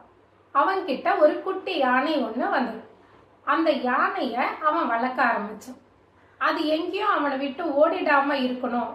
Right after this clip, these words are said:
அப்படின்றதுக்காக ஒரு கயிறு எடுத்து ஒரு கார்னரை யானையோட கால்லையும் இன்னொரு கார்னரை பக்கத்துல இருக்கிற தூண்லையும் கட்டி வச்சிருந்தோம். யானை கொஞ்சம் கொஞ்சமா வளர்ந்தது, அது பெருசாவும்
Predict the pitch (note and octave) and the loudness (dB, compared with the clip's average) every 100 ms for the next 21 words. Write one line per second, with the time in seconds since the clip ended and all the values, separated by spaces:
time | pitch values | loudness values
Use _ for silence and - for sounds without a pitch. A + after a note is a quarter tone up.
0 | C4+ A#3+ C#4+ D4+ B3 A#3 B3 - G#3 A#3+ | -8 -4 -2 -2 -2 -4 -8 -12 -12 -8
1 | D4 - - - _ _ D#4+ F4+ F#4 - | -6 -8 -14 -20 _ _ 4 4 2 -4
2 | D#4+ E4 G4+ G#4 D#4 F#3 - B3 C4+ D#4+ | -2 0 0 0 0 0 -8 -6 -2 0
3 | F#4+ F#4 D#4 E4 E4+ D4+ D4 G4 C4+ C4 | 0 2 4 4 4 0 0 -2 2 2
4 | D4 E4 C4+ A3+ A3+ - C#4 C#4+ A#3+ G#3+ | 2 0 0 0 -2 0 2 2 -2 -4
5 | E4+ - - - D4+ E4+ G4+ G4+ - C4 | -6 -8 -18 -16 -6 -4 0 0 2 0
6 | A#3 A#3+ A3 D#4+ - F4+ G4+ G4 E4 C4+ | 0 -4 -4 -2 -2 -2 0 0 2 2
7 | B3 B3 D4+ F#4 F#4+ F#4+ G4 D#4+ A#3+ B3+ | 0 0 -2 -2 -2 -2 0 0 0 -2
8 | G#4+ - D#4+ - D#4 B3 A#3+ C#4 B3 - | -4 -4 -4 -4 -2 -2 -2 -4 -4 -8
9 | - - - - - _ _ _ _ D#4+ | -14 -20 -20 -20 -20 _ _ _ _ -2
10 | D#4+ E4+ E4+ E4 D4 C#4 D4+ C4 B3+ B3+ | 2 2 2 2 2 2 0 -2 0 2
11 | D4 C#4 B3 B3+ C4 B3+ E4 G4 E4+ F4+ | 2 2 2 2 0 2 2 2 0 -2
12 | F4+ E4 E4+ F#4 F#4 E4 C4 A#3+ D#4 | 0 0 2 -2 0 4 4 4 0